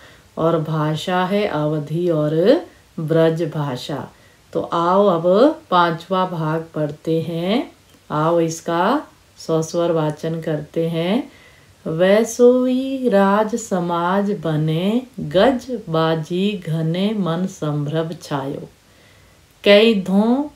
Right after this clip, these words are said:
पर्यो कहूँ मार्ग भूली, कि फेरी केई में अब द्वारका आयो। भौन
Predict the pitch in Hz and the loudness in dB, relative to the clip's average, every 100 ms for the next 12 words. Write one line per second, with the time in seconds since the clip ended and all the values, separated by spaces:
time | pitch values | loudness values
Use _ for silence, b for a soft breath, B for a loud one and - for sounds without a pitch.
0 | - 185 180 190 202 220 - 185 180 185 | -2 -2 0 0 0 -2 -2 -2 0 -2
1 | 214 208 170 151 156 180 175 - 147 147 | 0 0 0 0 -2 -2 -6 -10 -6 -4
2 | 147 156 277 - b b b b b _ | -2 -2 -4 -10 b b b b b _
3 | - 269 - _ _ _ _ - 185 175 | -2 -2 -2 _ _ _ _ -2 2 4
4 | 175 202 233 285 294 _ _ _ - 202 | 2 2 0 -2 -4 _ _ _ 0 4
5 | 214 226 240 226 233 240 185 185 156 151 | 4 4 2 2 0 0 -2 -4 -2 0
6 | 143 139 143 143 170 - 135 135 139 175 | 0 -2 -4 -4 -6 -4 -4 -4 -2 0
7 | 285 - b b b b 165 151 156 185 | -2 -6 b b b b -6 -4 -2 2
8 | 226 | 2